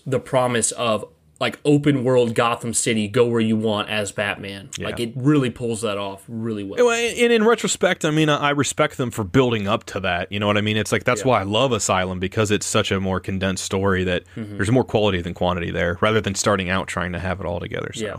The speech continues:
Speaker 2: But Origins is great too. Love that series. Brian's, it's crazy. We both love Batman, but we love different aspects of Batman. Like, Brian's more into the Nolan trilogy of Batman films. I'm more into some of the other Batman films, although I love those too.
Speaker 1: Well, that's fair too, but I would actually say the, the animated series slash
Speaker 2: Oh,
Speaker 1: games
Speaker 2: yeah.
Speaker 1: is my number one.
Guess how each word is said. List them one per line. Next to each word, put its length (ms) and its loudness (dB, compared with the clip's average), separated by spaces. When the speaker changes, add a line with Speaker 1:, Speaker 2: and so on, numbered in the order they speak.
Speaker 2:
But 120 0
Origins 300 2
is 80 -8
great 180 -2
too. 160 -8
Love 160 2
that 140 2
series. 320 -2
Brian's, 340 2
it's 160 2
crazy. 220 2
We 100 4
both 300 2
love 240 4
Batman, 520 0
but 160 -2
we 60 0
love 220 0
different 260 0
aspects 400 -2
of 60 0
Batman. 340 0
Like, 200 -2
Brian's 320 2
more 160 4
into 380 2
the 100 2
Nolan 320 2
trilogy 460 4
of 80 2
Batman 320 0
films. 360 -2
I'm 120 0
more 160 0
into 180 -4
some 220 -2
of 60 -4
the 100 0
other 260 2
Batman 380 -4
films, 400 -6
although 200 4
I 40 4
love 200 2
those 180 0
too. 300 0
Speaker 1:
Well, 80 4
that's 140 2
fair 160 2
too, 180 0
but 100 4
I 80 4
would 100 4
actually 240 0
say 180 2
the, 200 0
the 160 -4
animated 480 0
series 480 -2
slash 380 -6
Speaker 2:
Oh, 140 2
Speaker 1:
games 260 -6
Speaker 2:
yeah. 60 -12
Speaker 1:
is 120 -16
my 120 -6
number 260 -10
one. 300 -12